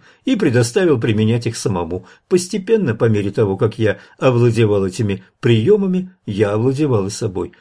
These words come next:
И только после этого начала открываться передо мной вся красота и всё чудо моего нового состояния. И я понял, что вместо потери времени я приобретал возможность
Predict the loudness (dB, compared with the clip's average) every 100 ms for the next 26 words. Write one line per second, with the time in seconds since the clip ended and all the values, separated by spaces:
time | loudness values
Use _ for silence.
0 | _ _ _ 0 2 2 2 0 0 0
1 | 0 0 -2 -2 -2 -4 -6 -14 -2 0
2 | 2 2 2 0 0 0 0 -2 -6 -6
3 | -4 -4 -4 -6 -2 -2 -2 -6 _ -4
4 | 2 2 2 -4 -2 -2 -4 _ _ -2
5 | 0 0 -2 -2 0 0 0 0 0 0
6 | 0 0 0 -2 -6 -10 -4 -4 -2 -2
7 | -2 -2 -6 -14 _ _ -4 0 0 0
8 | -2 -2 -4 -2 -2 -2 -4 -4 -2 -2
9 | -2 0 0 0 0 -2 -4 -4 -2 -2
10 | -6 -20 -2 2 2 2 -2 0 -2 -2
11 | -2 -2 -4 -6 -12 -16